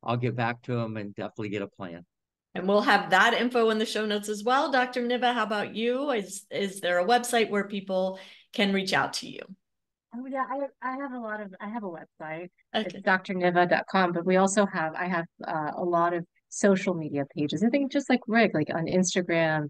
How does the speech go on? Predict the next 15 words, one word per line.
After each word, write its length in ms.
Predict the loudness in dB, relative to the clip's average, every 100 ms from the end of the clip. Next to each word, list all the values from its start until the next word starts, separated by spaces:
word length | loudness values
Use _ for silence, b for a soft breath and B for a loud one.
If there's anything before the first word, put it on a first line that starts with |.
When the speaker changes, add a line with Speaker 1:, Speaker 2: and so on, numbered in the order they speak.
| 2
Speaker 3:
Facebook, 600 | 2 2 -2 2 2 2 -6 B B B _
um, 480 | -2 0 2 2 0
and 180 | -2 -2
LinkedIn. 640 | 0 0 0 0 0 -2
So 120 | -4 -2
if 40 |
people 240 | 0 0
wanna 200 | 2 2
connect 360 | 0 -2 -2 -4 -12 -12 -6
with 120 | -2
me, 200 | 2 4
I 100 | 4
think 200 | 2 2
they 120 | 0
do. 420 | 2 4 4 2